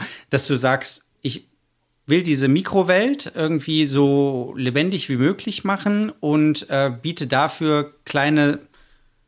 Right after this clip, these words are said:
Sachen an, die sonst andere nicht haben, die das Ganze noch ein bisschen authentischer machen. Andererseits,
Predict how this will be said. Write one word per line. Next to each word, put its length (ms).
Sachen 300
an, 200
die 80
sonst 260
andere 340
nicht 280
haben, 520
die 80
das 180
Ganze 280
noch 160
ein 100
bisschen 320
authentischer 640
machen. 460
Andererseits, 720